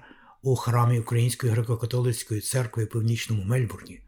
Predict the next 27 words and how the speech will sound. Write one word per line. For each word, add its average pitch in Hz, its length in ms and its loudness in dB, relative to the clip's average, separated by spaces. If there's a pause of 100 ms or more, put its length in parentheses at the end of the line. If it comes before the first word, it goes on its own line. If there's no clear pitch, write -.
(220)
в - 80 -18
катедрі 110 500 0
святих 117 460 -2
верховних 117 480 -2
апостолів 120 480 -4
Петра 117 280 -2
і 104 80 -4
Павла 120 460 -2 (360)
відбулося 135 520 2
богослуження 120 760 2 (400)
за 120 120 2
героїв, 113 600 2
за 120 280 2
мир 120 280 4
в 110 40 0
Україні, 117 720 0 (280)
за 123 180 4
єдність 131 500 2
українського 117 880 -2 (100)
народу. 131 400 2 (560)
А 131 100 -2
вже 113 200 4
згодом 123 540 2
о 131 100 -2
сьомій 131 520 0 (180)
тридцять 117 480 2
вечора 127 560 0